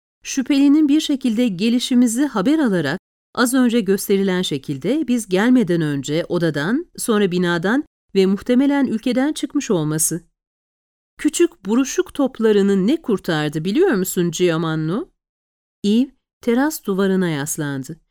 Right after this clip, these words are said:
"Bir meslektaşın senden istediğinde onu yakalamak için koca kıçını kaldırıp buraya gelmiş olsaydın bile onun çok daha önce gitmiş olması. Şimdi bunun neden ve nasıl olduğunu bulacağız." "Ofisine gidiyoruz."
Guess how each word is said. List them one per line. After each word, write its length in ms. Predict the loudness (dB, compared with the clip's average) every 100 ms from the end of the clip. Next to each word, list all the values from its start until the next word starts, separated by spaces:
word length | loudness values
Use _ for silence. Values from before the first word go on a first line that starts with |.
| _ _ _
"Bir 120 | 0 2
meslektaşın 760 | 2 0 -2 0 0 2 2
senden 520 | 2 2 2 2 0
istediğinde 840 | -2 -4 -2 0 0 -2 -2 -2 -4 _
onu 300 | 2 4 4
yakalamak 580 | 2 0 0 2 2 0
için 260 | -4 -2 -4
koca 440 | -2 -2 2 0
kıçını 380 | 0 -2 2 0
kaldırıp 580 | 2 0 2 0 -2 0
buraya 240 | 0 2
gelmiş 460 | 2 0 0 -2 -2
olsaydın 600 | -2 0 0 0 0 -4
bile 280 | -4 -4 -6 _ _
onun 260 | 0 2 2
çok 260 | 2 -2 0
daha 220 | 0 2
önce 160 | 0
gitmiş 360 | 0 0 -2 0
olması. 560 | 0 0 -2 -2 -4 -8 _ _ -8
Şimdi 380 | 0 2 2 2
bunun 380 | 2 4 2 _ 0
neden 500 | 2 2 2 2 2
ve 200 | 2 2
nasıl 300 | 0 0 0
olduğunu 500 | 0 0 0 -2 -2
bulacağız." 720 | -6 -4 -4 -4 -8 -12 _ _ _
"Ofisine 500 | -4 -2 0 2 2
gidiyoruz." 640 | 2 2 2 2 -2 -8